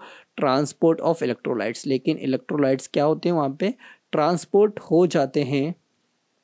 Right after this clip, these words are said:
एक्टिवली और पैसिवली, ठीक है। <clears throat>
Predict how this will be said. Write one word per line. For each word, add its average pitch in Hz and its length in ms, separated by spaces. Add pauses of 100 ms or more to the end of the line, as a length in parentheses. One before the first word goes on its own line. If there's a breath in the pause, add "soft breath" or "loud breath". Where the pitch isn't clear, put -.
(480)
एक्टिवली 160 640 (460 soft breath)
और 170 260
पैसिवली, 143 580
ठीक 143 200
है। 214 220 (140)
<clears throat> 165 260